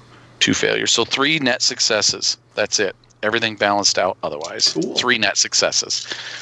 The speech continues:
Speaker 1: So with three successes, she sees the Chihuahua in the Wristy's hands, purposefully avoids it, goes as far
Speaker 2: <laughs>
Speaker 1: around it as possible.
Speaker 2: Yeah.
Speaker 1: In the process of doing so,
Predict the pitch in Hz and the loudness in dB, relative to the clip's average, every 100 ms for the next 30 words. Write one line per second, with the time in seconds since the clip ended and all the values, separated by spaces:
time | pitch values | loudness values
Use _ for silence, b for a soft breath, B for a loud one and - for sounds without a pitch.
0 | B B - - 131 117 113 - - - | B B -2 2 4 2 0 -8 -18 -14
1 | - 107 123 143 139 123 - 120 - 110 | -12 -2 2 4 4 2 4 4 2 -4
2 | - B B - - - 110 95 - - | -6 B B -4 0 0 0 -2 -4 0
3 | - - 143 170 170 135 - 110 - 101 | 4 4 4 4 4 2 2 0 0 2
4 | 92 87 90 87 87 104 101 98 90 98 | 4 4 2 0 -2 -2 0 2 2 2
5 | 92 98 92 90 90 - B B B _ | 0 2 0 0 -4 -8 B B B _
6 | _ - - 277 - 214 - - 131 113 | _ -6 -2 -2 -2 0 2 2 2 2
7 | 107 107 98 95 110 117 143 139 - 98 | 4 2 0 0 0 4 4 4 2 2
8 | 101 - - 104 95 127 - 104 101 101 | 0 -4 -2 0 0 0 0 2 4 2
9 | 104 117 170 175 160 131 - 113 98 95 | 2 2 2 2 2 0 2 2 2 0
10 | 92 92 - - - - - 156 214 226 | -4 -6 -8 -12 -12 -12 -4 -2 0 0
11 | - 143 120 - 110 104 95 - - - | 0 2 2 2 0 -2 -2 0 0 0
12 | - - 90 | 0 2 0